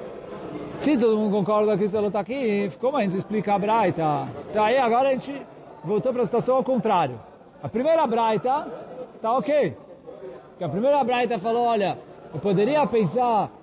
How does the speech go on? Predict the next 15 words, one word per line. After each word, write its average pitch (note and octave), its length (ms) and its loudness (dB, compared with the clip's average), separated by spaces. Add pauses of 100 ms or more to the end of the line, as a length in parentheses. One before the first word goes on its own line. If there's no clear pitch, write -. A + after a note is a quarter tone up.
(120)
que - 60 -4
é F#3 60 0
proibido G#3+ 440 2
ele A3+ 120 2
cortar G#3+ 320 -2
o G#3+ 80 0
cabelo F#3+ 640 0 (280)
porque F#3 260 2
ele G#3 840 4
é, F#3+ 680 2
tem G#3 140 0
o G3 80 4
Isur F#3+ 220 0
de E3+ 120 2
Lotakif. F#3 580 -2